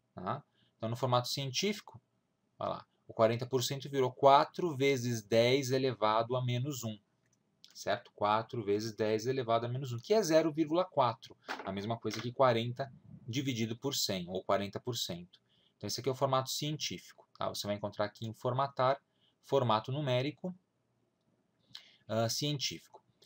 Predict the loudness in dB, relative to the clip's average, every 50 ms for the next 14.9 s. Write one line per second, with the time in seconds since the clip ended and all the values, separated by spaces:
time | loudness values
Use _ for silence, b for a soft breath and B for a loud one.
0 | b b -6 -4 -4 -2 -2 0 0 0 -2 -4 0 2 2 4 6 6 6 6
1 | 6 4 2 -2 -4 -2 0 0 2 4 6 4 4 4 2 -2 -2 -2 -8 _
2 | _ -8 -6 -6 -6 -6 -8 -6 -2 0 2 2 2 2 0 -2 -4 -2 -2 -2
3 | -2 -2 -4 -6 -10 _ _ _ _ _ _ _ _ _ -4 -2 8 8 10 10
4 | 10 6 4 2 2 2 4 6 8 8 8 8 6 -2 _ _ _ _ _ -8
5 | -6 -4 -4 -4 -4 -4 -6 -4 -4 -2 -4 -4 -6 -2 0 0 2 4 4 4
6 | 4 2 0 -2 -2 -2 -2 -2 -2 -2 0 0 -2 -4 -6 -8 -10 -10 -12 -10
7 | -8 -8 -8 -8 -8 -6 -8 -8 -6 -6 -6 -2 2 2 4 6 6 4 4 2
8 | -4 _ _ _ _ _ _ _ -8 -6 -4 -4 -4 -4 -4 -2 -2 -2 -2 -2
9 | -2 -2 -2 0 0 0 0 -2 -4 -8 -8 -8 -8 -8 -10 -8 -8 -8 -8 -8
10 | -10 -4 -2 -2 -2 -2 -2 0 0 0 0 0 0 0 0 0 -4 -8 -14 _
11 | _ _ _ _ _ _ _ _ _ _ _ -8 -8 -4 -2 -2 -2 0 2 0
12 | 0 0 -2 -4 0 0 0 0 2 0 0 0 0 -6 _ -20 -14 -12 -8 -6
13 | 0 0 2 2 2 -2 -2 -8 -6 -4 -4 -4 -2 -2 -4 -4 -4 -6 -6 -6
14 | -6 -4 -4 -2 -2 -2 -2 0 -2 -2 -2 -4 -6 -8 -16 -20 -20